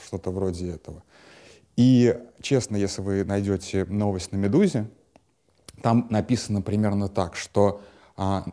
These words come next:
а, Трамп отреагировал, а, на смерть Навального, но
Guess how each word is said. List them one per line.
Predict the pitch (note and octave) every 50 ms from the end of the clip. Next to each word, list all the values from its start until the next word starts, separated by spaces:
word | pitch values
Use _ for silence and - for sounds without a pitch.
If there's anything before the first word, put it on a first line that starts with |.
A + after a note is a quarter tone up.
| _ _ _
а, | A2 G2+ G#2 G2 G2 F#2
Трамп | - A2+ A#2 G2+ F#2 F#2+
отреагировал, | F2+ - G2+ G2+ F#2+ F#2+ F#2 F2 F#2 G#2+ G2+ G2 F#2 F2 F#2+ F#2 F#2 F#2 F2+ F#2 - _ _ _ _ _ _ _ _ _ _ _ _ _ _ _ _ _ -
а, | - G2 G2 F#2+ F#2+ F#2+
на | F#2 F#2+ G2+ F#2+
смерть | - - G2 F#2+ F#2 - -
Навального, | F2+ F#2+ A2 D#3 G3 G3+ F#3+ F3+ E3+ D#3 C#3 C#3 C3+
но | B2 A#2+ A#2+ A#2 A#2 A#2+ C3 D3 D3+ D3+ D3+ D3 D3 C#3+ C#3 C#3 -